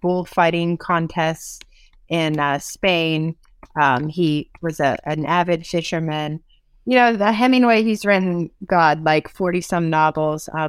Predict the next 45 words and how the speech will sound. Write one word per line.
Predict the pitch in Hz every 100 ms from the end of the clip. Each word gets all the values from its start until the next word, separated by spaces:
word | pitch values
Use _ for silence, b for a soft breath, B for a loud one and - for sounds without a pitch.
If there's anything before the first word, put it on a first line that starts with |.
| 160
but | 180
one | 226
of | 247
my | 208
favorites, | - 170 170 170 165
and, | 160 156 156
you | 165
know, | 147 139
it's | 156
also | 180 170
'cause | 160 160
I'm | 165
in | 160
the | 156
military | 156 156 - 160 151
too. | - 165 156
And | 151 -
so | 175
he | 170
brings | 165 175 175
in | 170 170
a | 156
piece | - 180 160
of | 170
military | 185 180 - 165 151 156 165
history | 156 - 151 156
from | 156
World | 156 156 151
War | 156 156 151
Two. | - 220 170 160 165 _ _ _ 175
He | 165
was | 160 156
a |
medic | 151 143 147 - - _ -
during | 151 147
that | 135 -
time. | - 143 135 160 - _ _ _ _ _ -
So | 208
one | 233
of | 269
my | 233
favorite | 226 196 185 165
books | 170 -
from | 175 165
him | 165 151 147